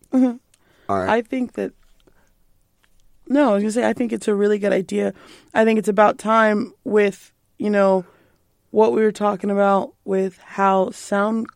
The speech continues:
Speaker 1: or not SoundCloud, Spotify
Speaker 2: Mm-hmm.
Speaker 1: might start doing this where they allow artists to just stream, um, directly, you know,
Speaker 2: Right.
Speaker 1: <clears throat> and, and, and, you know, they get, they get all their royalties and they get paid.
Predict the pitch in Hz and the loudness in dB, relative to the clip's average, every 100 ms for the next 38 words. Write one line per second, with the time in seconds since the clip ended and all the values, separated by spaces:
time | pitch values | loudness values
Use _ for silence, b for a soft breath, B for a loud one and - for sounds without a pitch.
0 | - 214 214 - 180 175 185 220 - 226 | -6 -2 -2 -4 -8 -8 -8 -10 2 2
1 | 233 - 117 180 123 113 139 208 202 - | 2 -2 -4 -2 -2 -2 -4 -2 -2 -2
2 | 226 240 196 190 190 180 196 190 185 - | -8 -4 -2 0 0 -2 -4 -4 -2 0
3 | 180 175 175 B B B 190 185 180 202 | 0 0 -2 B B B 0 0 0 -8
4 | 196 185 - 202 196 190 185 175 _ _ | -6 -6 -4 -2 0 0 -2 -6 _ _
5 | _ _ _ _ _ _ _ _ 190 185 | _ _ _ _ _ _ _ _ 2 2
6 | 175 170 170 170 180 _ _ _ _ _ | 2 0 -4 -8 -14 _ _ _ _ _
7 | _ _ _ _ _ _ _ - _ _ | _ _ _ _ _ _ _ -20 _ _
8 | 175 202 196 196 202 196 185 185 208 180 | 0 4 4 4 2 0 0 -2 -4 -2
9 | 175 180 175 B B B - _ 147 120 | -2 -2 -8 B B B -20 _ 0 0
10 | 110 220 - 220 220 - 202 202 - 196 | -2 -6 -4 0 0 0 -2 -2 0 0
11 | 190 180 180 185 170 190 _ _ 185 180 | 2 2 0 -4 -6 -12 _ _ 0 0
12 | 196 196 180 180 180 170 180 180 175 196 | -2 -4 -4 -2 -2 -2 -2 -2 -6 -6
13 | 175 180 190 247 _ 190 - - 196 269 | -4 -4 -6 -14 _ -4 -4 -6 -2 -2
14 | 208 | -2